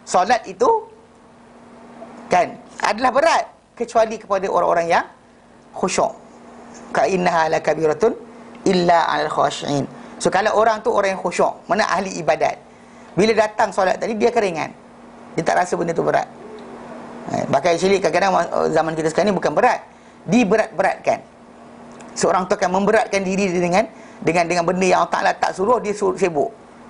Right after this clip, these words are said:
Macam baru ni, pagi tadi. Ha, pagi tadi. Ada, ada apa, um, kan bila berlaku kes yang, apa, kapal terbang, eh? Kapal terbang, apa, kena tembak jatuh dan sebagainya.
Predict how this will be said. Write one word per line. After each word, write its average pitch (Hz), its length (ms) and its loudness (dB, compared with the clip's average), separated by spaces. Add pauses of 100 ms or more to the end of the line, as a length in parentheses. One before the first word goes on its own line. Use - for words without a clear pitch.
(760)
Macam 160 240 -4
baru 196 240 2
ni, 160 160 0
pagi 160 240 -2
tadi. 127 240 -2 (640)
Ha, 143 320 -2
pagi 147 240 2
tadi. 135 80 -2 (560)
Ada, 160 200 2 (200)
ada 147 140 2 (180)
apa, 214 180 0 (380)
um, 131 220 2 (880)
kan 190 160 0
bila 180 160 2
berlaku 165 400 -2
kes 143 240 0
yang, 135 320 0
apa, 160 260 0 (600)
kapal 131 240 -2
terbang, 131 260 0 (220)
eh? 165 160 0 (480)
Kapal 156 160 -4
terbang, 139 160 2 (160)
apa, 143 160 -2
kena 143 160 -2
tembak 143 240 0
jatuh 131 320 -2
dan 120 80 -2
sebagainya. 131 360 0